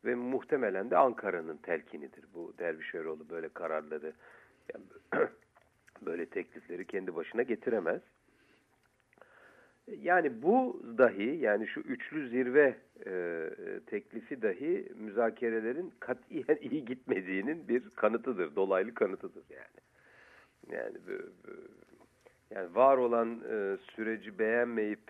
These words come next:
bir... e, e, e, daha üst, e,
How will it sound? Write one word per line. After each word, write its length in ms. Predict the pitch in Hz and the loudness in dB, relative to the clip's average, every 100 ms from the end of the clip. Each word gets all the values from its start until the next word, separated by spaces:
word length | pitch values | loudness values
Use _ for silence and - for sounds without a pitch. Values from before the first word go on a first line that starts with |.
| _ _ _ _ _ | _ _ _ _ _
bir... 320 | 95 98 90 | -6 -6 -6
e, 320 | 90 92 87 - - _ _ _ _ _ _ _ _ _ - - - - | -6 -2 -2 -4 -14 _ _ _ _ _ _ _ _ _ -20 -20 -20 -14
e, 20 | |
e, 260 | 90 85 80 | -12 -8 -2
daha 300 | 104 131 - | 4 4 2
üst, 340 | 131 - - - - | -6 -8 -20 -20 -20
e, 60 | - | -10